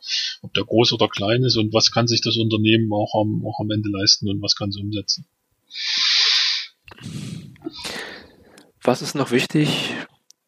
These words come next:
Speaker 2: zu bedenken beim Umstieg? Ähm, ich guck noch mal so ein bisschen auf unseren Fahrplan. Ähm,
Speaker 1: Also, was einfach ist, ist sicher Geschäftskontinuität und Notfallplan. Und ich denke, ich glaube,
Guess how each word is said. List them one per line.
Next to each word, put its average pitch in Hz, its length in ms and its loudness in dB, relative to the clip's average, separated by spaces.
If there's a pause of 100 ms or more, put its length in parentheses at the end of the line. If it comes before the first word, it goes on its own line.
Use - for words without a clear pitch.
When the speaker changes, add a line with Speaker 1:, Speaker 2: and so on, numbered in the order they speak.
(120)
Speaker 2:
zu - 220 -8
bedenken 110 840 2 (460)
beim 107 340 4
Umstieg? - 1000 -2 (120)
Ähm, 95 400 -4
ich - 80 -10
guck - 160 -10
noch 135 80 -4
mal 113 140 2
so 107 60 -8
ein - 20 -6
bisschen 117 220 -6
auf - 100 -4
unseren 104 240 -4
Fahrplan. 151 680 2 (1300)
Ähm, 104 180 4
Speaker 1:
Also, 110 220 0 (360)
was 117 200 4
einfach 160 420 4
ist, 135 140 2
ist 123 120 4
sicher 131 240 4
Geschäftskontinuität 120 1600 0
und 107 160 2
Notfallplan. 143 800 4
Und 123 80 0
ich - 80 -6
denke, 117 320 0
ich - 180 -2
glaube, 113 420 2